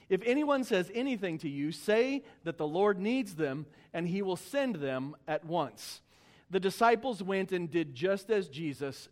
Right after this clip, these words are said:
directed them." And what's interesting is most of you are familiar with the Gospels. We have Matthew, Mark, Luke, and John. And those four Gospels all tell the story of Jesus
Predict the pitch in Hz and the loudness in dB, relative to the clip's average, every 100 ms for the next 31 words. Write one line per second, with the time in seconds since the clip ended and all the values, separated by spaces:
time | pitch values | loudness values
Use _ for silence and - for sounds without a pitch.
0 | 147 139 139 147 147 131 110 110 104 123 | -10 -4 -2 -2 -4 -10 -8 -10 -10 -10
1 | 123 _ - - _ 208 262 - 294 311 | -12 _ -20 -20 _ 6 6 4 -4 -2
2 | 262 196 190 202 190 - - - - 196 | 2 2 2 -2 -2 -4 -18 -20 -2 2
3 | 233 285 254 254 247 202 180 180 180 165 | 2 0 0 0 2 2 4 4 2 0
4 | 160 139 143 139 - 143 123 151 151 131 | -2 0 -2 -2 -6 -8 -4 0 0 -2
5 | - 156 185 185 202 202 196 - 160 160 | -4 -2 0 -2 -4 -4 -6 -8 0 0
6 | 160 156 - _ - 151 147 143 - _ | 0 -4 -16 _ -6 -2 -2 -4 -16 _
7 | - 143 123 139 113 95 98 _ _ - | -10 -8 -6 -6 -6 -10 -18 _ _ -20
8 | - 160 175 190 - 147 220 269 - - | -6 -2 -2 -2 -8 4 4 4 -2 -6
9 | 269 277 196 226 226 - 170 165 - 185 | -4 -2 2 2 0 -2 -4 -2 0 2
10 | 220 285 262 254 220 - 185 175 160 143 | 2 -2 0 0 -2 -4 -2 0 0 -4
11 | 123 180 190 135 120 - - | -6 -4 -4 -6 -12 -14 -18